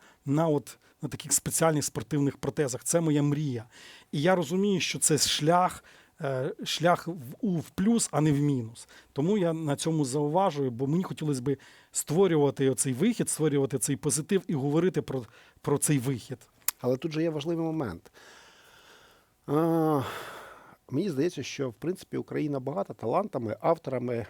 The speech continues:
Speaker 2: в тому
Speaker 1: Мгм.
Speaker 2: числі письменниками і поетами, але як дійти до, а, споживача, власне, літератури? Видати книжку,
Speaker 1: Мгм.
Speaker 2: ну, вибачте, це дорого, це коштує грошей.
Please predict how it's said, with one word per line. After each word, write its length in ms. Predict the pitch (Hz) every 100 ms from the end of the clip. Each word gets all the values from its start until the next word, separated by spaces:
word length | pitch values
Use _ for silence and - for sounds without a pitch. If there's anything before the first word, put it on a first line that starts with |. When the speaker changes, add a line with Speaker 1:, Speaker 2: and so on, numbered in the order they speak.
| -
Speaker 2:
в 80 | -
тому 200 | 139 127
Speaker 1:
Мгм. 80 | 107
Speaker 2:
числі 400 | - - 185 151 - -
письменниками 680 | - 139 139 120 120 123
і 40 | 110
поетами, 540 | 139 175 - 120 104 -
але 340 | 120 131 98 - -
як 260 | 107 151 135
дійти 480 | 107 120 - 170 170
до, 420 | 98 127 160 165 - _ -
а, 260 | 117 113
споживача, 720 | 104 - 127 139 139 196 170 - _ -
власне, 340 | 117 107 123
літератури? 580 | 120 135 131 135 92 85 _ 110
Видати 460 | 123 151 160 -
книжку, 580 | - 127 170 - - - _ _ _
Speaker 1:
Мгм. 280 | 120 98 135
Speaker 2:
ну, 80 | 120
вибачте, 360 | 104 104 113 117
це 140 | -
дорого, 320 | 113 175 156 98
це 100 | -
коштує 380 | 143 143 131 110
грошей. 360 | 165 - 92